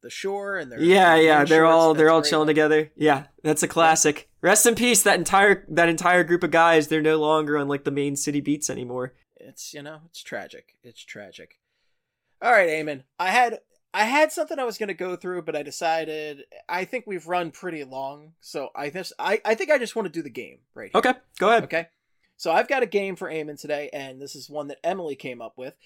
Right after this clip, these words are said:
Speaker 1: and we're calling it the Cameo Over Under. So Cameo is a site that people can go to to, uh, you know, pay celebrities to record videos for their friend's birthday and stuff like that, or congratulations or whatever.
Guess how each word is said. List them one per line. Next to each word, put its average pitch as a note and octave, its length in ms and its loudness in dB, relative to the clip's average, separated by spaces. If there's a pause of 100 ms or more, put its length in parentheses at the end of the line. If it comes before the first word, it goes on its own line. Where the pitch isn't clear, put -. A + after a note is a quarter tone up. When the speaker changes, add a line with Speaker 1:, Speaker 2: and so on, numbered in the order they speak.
(220)
Speaker 1:
and D#3 100 -12
we're D#3 60 -8
calling C4 380 -6
it G#3 100 -10
the - 60 -16
Cameo B3 840 -6
Over F#3+ 420 -2
Under. C#3+ 420 -12 (220)
So C#3 220 -12
Cameo G3 760 -6
is C3 220 -10
a A#2+ 60 -14
site A#2+ 320 -12
that B2 140 -12
people A#2+ 200 -18
can B2 160 -20
go A2 160 -16
to B2 460 -18
to, A2+ 460 -18 (320)
uh, G#3+ 40 -10
you G#3+ 160 -10
know, G#3 120 -14 (140)
pay G#3 280 -8
celebrities F#3+ 720 -10
to G#3 160 -8
record G3+ 360 -6
videos D#3+ 380 -10
for C3+ 140 -16
their C3 100 -16
friend's E3 240 -8
birthday C3+ 400 -12
and G2+ 100 -20
stuff A#2 200 -20
like G#2 140 -20
that, - 200 -20
or A#2+ 120 -18
congratulations C3+ 880 -12
or A#2+ 80 -20
whatever. G2 340 -20